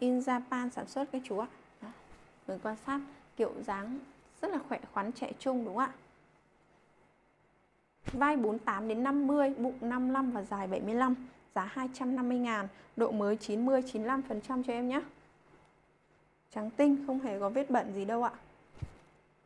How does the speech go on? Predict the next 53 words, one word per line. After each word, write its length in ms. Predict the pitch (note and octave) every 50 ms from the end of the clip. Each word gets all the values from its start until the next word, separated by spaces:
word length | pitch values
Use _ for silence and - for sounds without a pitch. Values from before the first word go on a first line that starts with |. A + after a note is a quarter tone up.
| _ _ _ -
Giá 140 | A3+ G#3+ G#3
hai 180 | A3+ C4+ C4+ C4
trăm 200 | - D4 C4+ C4+
năm 140 | C4+ C#4 C4+
mươi 80 | C4+
ngàn. 280 | C4+ C4 B3 A#3 G#3+ G3 - - - - - - - - _ _ _ _ _ _ _ _ _ _ _ _
Mã 180 | C4 B3 B3+ - -
F 140 | D4+ D#4+ D#4
hai 200 | - - D#4 C#4+
mươi 120 | C4+ C#4
mốt, 260 | C4+ C4 C#4 D4+ E4 - - - - - - - _ -
vai 200 | B3 C#4 D4 C#4+
bốn 200 | A3+ G#3 - B3+
tám, 400 | - A#3+ G#3 G3 G#3 A#3 C4 C4+
bụng 160 | C#4+ C#4 - -
năm 260 | B3 B3 C4 C4 C4+ C4 -
hai 180 | C4+ C4 B3
và 120 | A3+ A3+ G3+
dài 220 | - G#3 G3 G3
bảy 200 | F#3+ G3+ G3+ -
mươi. 360 | - G#3 A3+ C4 C4+ C4 C4+ C4 - - - - - _ -
Vai 200 | C#4 C#4 D4 C#4+
bốn 220 | A#3+ G#3+ G3+ G#3
tám, 360 | A#3 - - G#3 G3+ G3+ A#3 B3+
bụng 140 | C#4 C4 - -
năm 220 | A#3+ B3 B3 B3 B3
hai 200 | - C4 B3 B3
và 120 | A#3+ G#3+ G3+
dài 220 | - G#3 G3 G3
bảy 180 | G#3 G3 F#3+ G3+
mươi. 280 | G#3+ A3+ A#3+ B3 B3 A#3+ A#3+ - - - - - - -
Ôi, 120 | A3+ A3
em 160 | A3+ A3+ A3+
này 140 | G#3+ G3+ G3 -
chất 160 | - C#4+ D4 D4 - -
xịn 260 | - - - - -
sò 220 | - - A#3 G#3+ A3
cực 260 | A3+ - G#3+ - -
kỳ, 280 | - A3 A3+ A3 G3+ G3+ - - - - -
chất 140 | - C#4 C#4 - -
cốt 100 | C#4+ C#4+ -
tông 280 | C4+ C4 B3+ B3 B3
rất 100 | B3 G#4
là 100 | A#4 A4+
mềm 300 | D#4 B3+ A#3 A3 G#3 G3
mại, 220 | G#3+ A#3 A#3+ A#3 - - -
mềm 300 | G#3+ A3+ G#3+ G3+ G3 G3+
như 120 | B3 C#4 C4+
bún 280 | A#3 A3 G3+ G#3+ B3+
luôn 160 | F4 E4+ C4+
các 120 | B3 B3+ B3+
chú 160 | - - F#3
ơi. 120 | G3+ A#3+